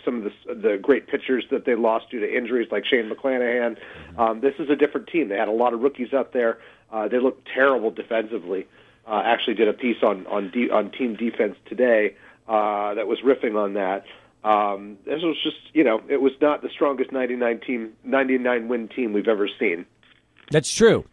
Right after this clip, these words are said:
Speaker 2: And, uh, meanwhile, we're in the middle of watching a, uh, a,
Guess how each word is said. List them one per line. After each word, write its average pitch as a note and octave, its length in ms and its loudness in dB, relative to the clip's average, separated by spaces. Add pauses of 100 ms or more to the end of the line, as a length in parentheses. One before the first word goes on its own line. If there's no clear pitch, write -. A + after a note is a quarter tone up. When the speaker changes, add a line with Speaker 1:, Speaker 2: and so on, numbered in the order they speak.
Speaker 2:
And, D3 260 2
uh, D3+ 100 6
meanwhile, D#3 720 4 (360)
we're E3 120 2
in E3+ 60 2
the D#3+ 60 0
middle G3+ 240 6
of C#3+ 80 2
watching F3 540 4
a, D3 280 2
uh, C3+ 340 -2
a, C#3+ 100 -6